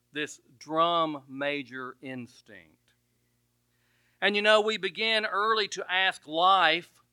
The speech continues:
to put us first. Our first cry as a baby was a bid for attention. And all through childhood, the drum major impulse or instinct is a major obsession.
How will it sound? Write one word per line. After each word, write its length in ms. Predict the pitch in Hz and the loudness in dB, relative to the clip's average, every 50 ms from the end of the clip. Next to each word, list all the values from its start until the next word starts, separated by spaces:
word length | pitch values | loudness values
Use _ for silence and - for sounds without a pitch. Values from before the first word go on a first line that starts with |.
| _ _ - | _ _ -18
to 100 | - - | -18 -16
put 240 | - - 190 170 | -10 -6 0 2
us 300 | 165 170 165 - - - _ | 4 4 2 2 -4 -16 _
first. 640 | - 190 190 180 151 120 - - - - _ - - _ _ _ _ _ _ _ _ _ _ _ _ _ _ _ _ _ _ _ _ _ _ _ - - | -2 0 2 2 0 -2 -6 -12 -20 -20 _ -20 -20 _ _ _ _ _ _ _ _ _ _ _ _ _ _ _ _ _ _ _ _ _ _ _ 0 4
Our 260 | 170 175 170 170 160 | 4 4 6 4 2
first 380 | - - 190 185 180 156 - - | 0 0 -2 -2 -2 -2 -6 -10
cry 360 | - 196 180 175 170 165 170 | -2 2 4 6 6 6 4
as 120 | 170 160 | 2 0
a 60 | 196 | -2
baby 440 | 180 214 214 202 180 147 120 117 101 | -2 0 0 0 0 -2 -4 -8 -14
was 220 | 92 101 120 127 143 | -12 -14 -16 -14 -14
a 60 | 131 | -12
bid 260 | 123 143 147 147 143 | -8 -6 -6 -6 -6
for 180 | - 160 156 160 | -8 -6 -6 -6
attention. 600 | 156 - 185 180 170 160 - - 143 117 87 80 _ _ _ _ _ _ _ _ _ _ _ _ _ _ _ _ _ _ _ _ _ _ _ _ _ - | -6 -6 -8 -8 -8 -6 -6 -8 -8 -8 -12 -14 _ _ _ _ _ _ _ _ _ _ _ _ _ _ _ _ _ _ _ _ _ _ _ _ _ -8
And 140 | 135 135 147 | -6 0 4
all 300 | 156 160 170 170 170 170 | 6 8 8 6 6 2
through 260 | - 175 180 180 170 | 0 -4 -4 -4 -4
childhood, 640 | - - 190 185 180 180 180 156 143 165 165 165 147 | -4 0 2 4 4 4 4 2 0 -6 -8 -6 -8
the 80 | 147 | -10
drum 280 | 135 123 156 165 165 165 | -12 -6 -2 -2 -2 0
major 320 | 165 165 165 151 127 151 | 0 -2 -2 -2 -6 -10
impulse 600 | 165 156 160 165 156 _ - 156 151 156 151 - | -10 -8 -8 -8 -10 _ -10 -8 -6 -6 -8 -10
or 120 | 156 156 - | -14 -16 -12
instinct 600 | 165 165 170 156 - _ - 156 156 156 139 151 | -10 -10 -10 -10 -14 _ -10 -10 -10 -8 -10 -12
is 100 | 147 - | -8 -6
a 80 | 156 | -6
major 420 | 151 156 156 156 160 156 131 143 151 | -4 -2 -2 -2 -2 -4 -6 -6 -6
obsession. 680 | 147 135 - - - 175 160 147 - - 131 101 92 | -6 -6 -8 -8 -4 -4 -4 -4 -6 -10 -10 -12 -14